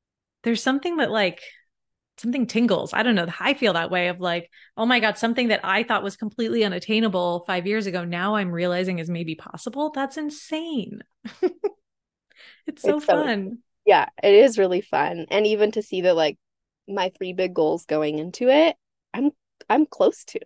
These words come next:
Speaker 2: like, they're within a reach. Like, we, I could, like,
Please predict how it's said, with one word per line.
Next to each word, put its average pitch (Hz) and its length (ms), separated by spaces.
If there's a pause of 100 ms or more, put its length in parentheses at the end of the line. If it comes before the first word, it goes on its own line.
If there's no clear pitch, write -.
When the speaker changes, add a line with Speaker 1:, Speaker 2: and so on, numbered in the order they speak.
(240)
Speaker 2:
like, 214 240
they're 254 220
within 220 500 (720)
a 220 80
reach. 208 380
Like, 185 140
we, 208 320
I 202 80
could, 226 160
like, 185 180